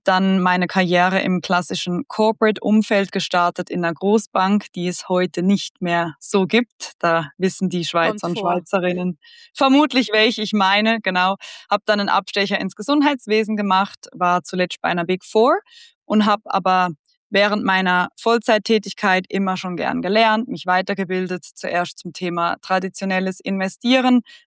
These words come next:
Speaker 1: bin dann eben irgendwann auf Bitcoin gestoßen, hab das Thema super, super interessant gefunden, nachdem ich ungefähr zwei, drei Artikel gelesen hab und hab eigentlich bis heute jetzt nichts mehr anderes gemacht, als mich in meiner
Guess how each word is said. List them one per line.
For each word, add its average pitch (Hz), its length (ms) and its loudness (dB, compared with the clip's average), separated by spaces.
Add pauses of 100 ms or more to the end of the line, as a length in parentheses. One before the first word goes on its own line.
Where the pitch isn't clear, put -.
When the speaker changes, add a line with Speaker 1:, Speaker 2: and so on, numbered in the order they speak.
(100)
Speaker 1:
bin 196 160 2
dann 185 140 2
eben 180 260 -2
irgendwann 180 400 0
auf 175 200 -4
Bitcoin 240 440 2
gestoßen, 208 720 0 (380)
hab 185 180 -2
das - 140 -16
Thema 180 440 0
super, 214 360 0
super 190 300 -2
interessant 196 520 0
gefunden, 190 460 -2
nachdem 170 380 -2
ich - 180 -10
ungefähr 165 420 -4
zwei, 156 240 -2
drei 165 140 0
Artikel 196 420 -2
gelesen 180 420 -2
hab 175 140 0 (160)
und 196 300 2 (560)
hab 214 180 0
eigentlich 185 300 0
bis 240 160 -2
heute 180 240 2
jetzt 175 240 -6
nichts 214 400 2
mehr 208 160 2
anderes 180 340 0
gemacht, 175 500 -4
als 165 440 -2
mich 180 200 -4
in 180 120 -4
meiner 165 300 0